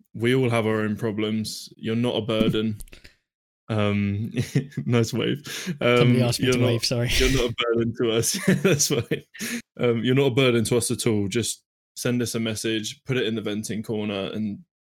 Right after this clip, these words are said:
Speaker 1: just get something off your chest. 'Cause I felt amazing after it, and, uh, I messaged the guys after, and I said, "Oh, just, I, something needed to be said," and it was, it was amazing.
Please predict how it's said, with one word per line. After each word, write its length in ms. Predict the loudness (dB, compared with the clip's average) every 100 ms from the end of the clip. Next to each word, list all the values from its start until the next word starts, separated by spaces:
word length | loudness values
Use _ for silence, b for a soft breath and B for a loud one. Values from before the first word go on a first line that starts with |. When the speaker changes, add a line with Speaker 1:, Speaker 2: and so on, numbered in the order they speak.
| _ _ _ _ _ -6
Speaker 1:
just 240 | -6 -2
get 200 | -4 -2
something 260 | -6 -6 -6
off 160 | -6
your 100 | -8
chest. 640 | -6 -6 -6 -10 -14 _ _ -8
'Cause 100 | -2
I 100 | -2
felt 240 | 0 -2 0
amazing 520 | -2 -2 -2 -4 -6
after 380 | -6 -6 -6 -6
it, 120 | -8 _ _ -10
and, 200 | -8 -6
uh, 200 | -4 -4
I 40 |
messaged 380 | -4 -4 -6 -8
the 60 |
guys 300 | -6 -6 -6 -6
after, 320 | -8 -8 -8
and 300 | -6 -10 -12
I 80 | -12
said, 280 | -8 -6 -6
"Oh, 240 | -6 -8 -8
just, 340 | -8 -10 -12 _ B _ _ _
I, 100 | -12 -8
something 380 | -4 -2 0 0
needed 240 | 0 0 -2
to 60 |
be 120 | -6
said," 260 | -4 -6 -6
and 100 | -6
it 60 | -4
was, 340 | -6 -8 -10 -10
it 60 |
was 140 | -10 -8
amazing. 500 | -6 -6 -6 -8